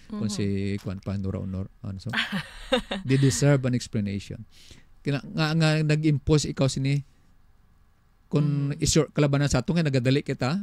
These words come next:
Speaker 1: uh, Marv,
Speaker 2: Mm.
Speaker 1: nagadali kita, labi na kung na stress ka, ah, ginimo ko ni katungod kay aki ko sa imo, gin-shortcut mo lang.
Speaker 2: Mm.
Speaker 1: Ti, ma-misunderstood sa kabataan.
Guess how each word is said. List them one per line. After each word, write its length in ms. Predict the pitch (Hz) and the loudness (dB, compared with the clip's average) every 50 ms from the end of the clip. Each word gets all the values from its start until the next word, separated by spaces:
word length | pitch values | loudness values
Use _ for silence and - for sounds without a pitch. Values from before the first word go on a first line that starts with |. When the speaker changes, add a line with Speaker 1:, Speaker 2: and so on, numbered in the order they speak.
| 220 | -6
Speaker 1:
uh, 200 | 185 131 120 120 123 | -4 -4 -2 0 0
Marv, 160 | 127 143 151 | 0 0 0
Speaker 2:
Mm. 160 | 131 143 160 | -2 -2 -4
Speaker 1:
nagadali 400 | 156 135 135 113 127 127 131 123 | 0 0 0 2 2 0 0 0
kita, 240 | - 123 - 135 156 156 _ _ - _ - - - - 120 | -4 -6 -6 -6 -6 -6 _ _ -20 _ -20 -20 -8 -4 -2
labi 120 | 110 117 117 | 0 2 2
na 80 | 120 113 | 2 2
kung 240 | - 127 123 120 | 2 2 2 4
na 400 | 120 120 117 113 113 113 113 117 | 2 2 2 2 0 0 0 0
stress 400 | 120 - - - 131 127 123 - | -2 -2 -2 0 0 0 0 0
ka, 240 | - 117 117 131 143 - _ _ _ _ _ _ _ | 0 -2 -2 -2 -2 -4 _ _ _ _ _ _ _
ah, 200 | - 139 151 160 151 | 0 4 4 4 6
ginimo 400 | 139 156 151 151 147 147 147 143 | 4 4 4 4 2 2 0 0
ko 80 | - 151 | 2 2
ni 80 | 156 | 2
katungod 320 | 151 151 139 143 147 143 131 | 2 2 4 4 2 2 2
kay 320 | - 139 135 131 131 135 | 0 2 2 2 2 0
aki 320 | 131 - 123 - 151 139 | -2 -4 -2 0 0 0
ko 160 | 131 131 131 - | 2 -2 -2 -2
sa 80 | 123 | -2
imo, 160 | 113 117 123 123 - - - - - - - | -2 -2 -4 -6 -8 -14 -20 -20 -20 -14 -2
gin-shortcut 640 | 143 160 165 156 - 175 156 131 - - - 143 131 - 131 | 2 2 4 4 6 6 6 4 4 0 -2 -2 -2 -2 -4
mo 80 | 123 | -4
lang. 240 | 120 123 139 143 131 _ - | -2 -2 -4 -6 -8 _ -10
Speaker 2:
Mm. 320 | - 175 170 170 165 165 | -10 -8 -8 -8 -8 0
Speaker 1:
Ti, 120 | 160 180 185 185 - 196 170 | 6 6 6 6 4 2 4
ma-misunderstood 960 | 175 170 156 151 165 196 165 - - 175 160 143 143 - - - 147 139 - | 6 6 8 10 10 10 10 8 6 0 2 2 2 0 2 -2 -2 0 0
sa 80 | 127 | -4
kabataan. 560 | - 127 117 120 - - 117 110 107 104 98 | -6 -4 -6 -6 -6 -6 -8 -8 -8 -10 -10